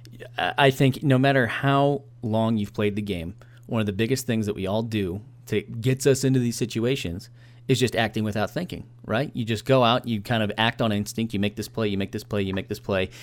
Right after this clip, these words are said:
and then the, almost the split second you complete your turn, the other play comes into your head and you go, Mm, but "Ah, dang," and it just kinda floats away from you. It is just,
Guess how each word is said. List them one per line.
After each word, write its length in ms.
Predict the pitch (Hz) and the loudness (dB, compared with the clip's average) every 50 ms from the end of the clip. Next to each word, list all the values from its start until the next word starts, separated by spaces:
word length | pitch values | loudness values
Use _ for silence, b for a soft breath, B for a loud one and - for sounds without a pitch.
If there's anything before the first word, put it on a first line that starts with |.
| B B | B B
and 100 | B 139 | B 2
then 220 | 139 127 120 113 110 117 | 2 2 2 -2 -2 -2
the, 200 | - 135 131 - - | -2 -2 -2 0 2
almost 280 | 147 208 254 247 - - | 2 4 4 4 2 2
the 120 | 143 139 | -2 -2
split 520 | 135 - - - - - - 392 - - - | 0 -2 -2 -4 -6 -6 -2 0 0 0 0
second 400 | - - - 294 - - - - | 0 0 0 2 2 2 0 0
you 80 | 147 | 0
complete 400 | 135 - 135 127 - 180 196 196 | 2 2 0 2 2 2 2 2
your 60 | - - | 0 0
turn, 400 | - - 170 175 190 214 220 b b b b b b b b b - | 2 4 4 4 4 2 0 b b b b b b b b b 0
the 160 | 131 165 - | 0 2 6
other 220 | - 156 151 147 139 | 6 8 8 8 6
play 240 | - 151 139 127 | 6 6 4 4
comes 240 | 123 - 131 120 110 | 4 2 2 2 2
into 120 | 120 113 110 | 2 0 2
your 120 | 107 101 | 2 2
head 80 | 113 113 | 2 2
and 100 | 110 113 | 2 2
you 80 | 113 | 2
go, 160 | 107 117 117 113 - - | 2 2 0 0 -2 -6
Mm, 320 | 285 294 294 285 285 - - - - - | -4 -2 0 0 -2 -4 -8 -14 -16 -4
but 200 | - 208 196 - - - - - - | -2 -2 -2 -2 -8 -18 -20 -8 -6
"Ah, 340 | 156 143 135 127 110 104 - - - | -4 -2 -2 -2 -4 -4 -8 -8 -6
dang," 240 | - 101 95 90 85 | -2 -2 -2 0 -2
and 100 | 87 110 | -2 -4
it 80 | 104 - | -2 -2
just 160 | 120 110 - | -4 -4 -2
kinda 160 | - 113 101 | -2 -2 -4
floats 380 | - - - 117 107 107 - 113 | -4 -2 -2 0 0 0 -2 -2
away 180 | 98 98 92 | -2 -2 -2
from 160 | 90 - 92 | -2 -4 -6
you. 120 | 92 - - - | -6 -6 -2 0
It 120 | 135 131 | 0 2
is 140 | 131 120 113 | 2 0 -2
just, 320 | 120 - 135 127 127 - | 0 2 2 2 2 -2